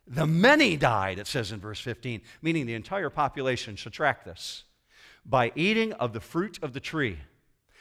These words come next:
Adam departs from God's standard. He trespasses and goes to a place he's not to go to.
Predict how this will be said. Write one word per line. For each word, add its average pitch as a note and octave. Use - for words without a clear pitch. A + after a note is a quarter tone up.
Adam E3
departs C#3+
from C3+
God's A2+
standard. A#2+
He D#3+
trespasses A#2
and B2+
goes G#3
to G#3+
a F3+
place C3+
he's B2
not D3
to D#3
go E3
to. C#3